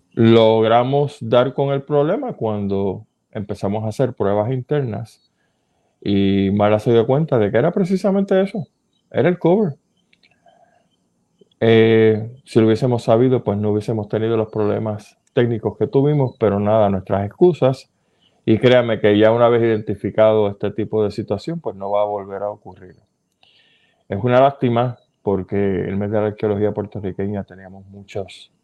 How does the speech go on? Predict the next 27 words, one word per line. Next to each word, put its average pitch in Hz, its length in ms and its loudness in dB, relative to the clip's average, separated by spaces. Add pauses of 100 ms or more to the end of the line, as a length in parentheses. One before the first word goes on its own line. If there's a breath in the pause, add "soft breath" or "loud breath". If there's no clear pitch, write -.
(100)
otros, 104 340 -2
eh, 98 160 -2
para 98 400 0
otras - 320 -4
personas 143 360 -4
para 92 180 -4
ser 95 180 -4
entrevistado, 117 720 0
pero 101 260 -2 (500)
no 95 200 0
se 85 160 -8
dio. - 200 -14 (680 soft breath)
De 117 100 4
todas 170 260 4
formas, 170 380 2
gracias 120 720 0
a 101 100 -4
todos 107 300 -2
ustedes 107 360 -4
por 101 160 -8
estar 98 240 -10
con 104 160 -10
nosotros 101 600 -8 (340)
nuevamente 101 640 -2
un 107 140 -4
domingo 113 420 -4
más. 123 420 -8